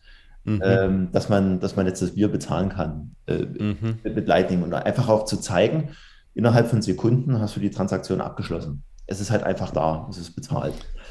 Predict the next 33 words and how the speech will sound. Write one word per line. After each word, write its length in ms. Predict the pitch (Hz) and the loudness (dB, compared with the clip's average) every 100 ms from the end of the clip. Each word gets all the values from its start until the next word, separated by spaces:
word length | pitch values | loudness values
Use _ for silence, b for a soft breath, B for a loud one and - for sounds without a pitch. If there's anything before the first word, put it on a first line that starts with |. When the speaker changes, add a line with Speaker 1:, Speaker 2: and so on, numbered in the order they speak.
| B B B 107 | B B B 0
Speaker 1:
Nice. 220 | 113 123 | 2 6
Waren 140 | 120 | 6
dann 120 | 131 | 8
da 100 | 127 | 6
auch, 320 | 117 117 - - | 6 4 0 2
äh, 340 | 107 104 104 | 4 4 2
neue 280 | 104 107 127 | 2 4 4
Leute 320 | 135 147 151 | 4 0 -2
bei 80 | 139 | -4
dem 140 | 135 | -4
Stammtisch 400 | 127 139 147 147 | -4 -6 -6 -6
dabei 400 | 151 143 135 131 | -4 0 0 0
oder 200 | 113 107 | -2 -4
hauptsächlich 540 | 104 - 107 104 101 - | -6 -8 -10 -10 -14 -14
Bitcoiner? 460 | - - 90 98 - B B B | -12 -10 -8 -10 -12 B B B
Speaker 2:
Also 160 | 131 151 | 4 6
es, 240 | 135 127 120 | 6 2 2
äh, 520 | 127 123 120 120 - 135 | 8 10 8 4 -4 0
es 120 | 131 | 8
war 140 | 123 | 10
ja 60 | 143 | 10
für 140 | 135 | 8
mich 200 | 127 139 | 6 4
auch 340 | 95 143 - - | 4 4 2 -4
das 140 | - | -4
erste 440 | - 104 170 - - | 0 2 2 0 -4
Treffen, 480 | - 143 - - - - | 0 2 2 -2 -10 -6
ne? 300 | 107 123 - | 0 0 -2
Ich, 220 | - 139 - | -6 -6 -6
Speaker 1:
Mhm. 280 | 98 127 - - - - - - | -8 -8 -10 -14 -14 -18 -16 -10
Speaker 2:
ich 140 | 104 | 0
hatte 160 | 120 - | 0 4
dann 380 | 117 117 110 | 4 4 -2